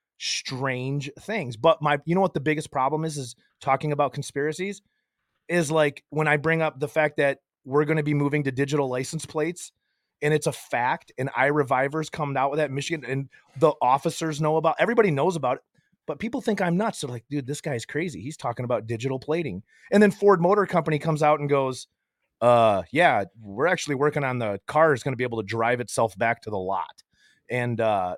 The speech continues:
yeah, it's gonna be tied through iReviver and the digital plating." I mean, it's all tied together.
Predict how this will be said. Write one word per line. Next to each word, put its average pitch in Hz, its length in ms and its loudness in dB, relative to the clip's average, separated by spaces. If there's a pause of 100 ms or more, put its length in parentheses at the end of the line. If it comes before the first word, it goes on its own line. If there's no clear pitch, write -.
yeah, 127 120 -2
it's 104 100 -10
gonna 151 160 -2
be 127 100 -6
tied 131 340 0
through 120 180 -4
iReviver 110 960 0
and 104 220 -6
the 98 80 -8
digital 95 320 -8
plating." 85 400 -14 (260)
I 135 40 -6
mean, 147 100 0
it's 147 120 0
all 170 140 4
tied 135 240 0
together. 104 300 -8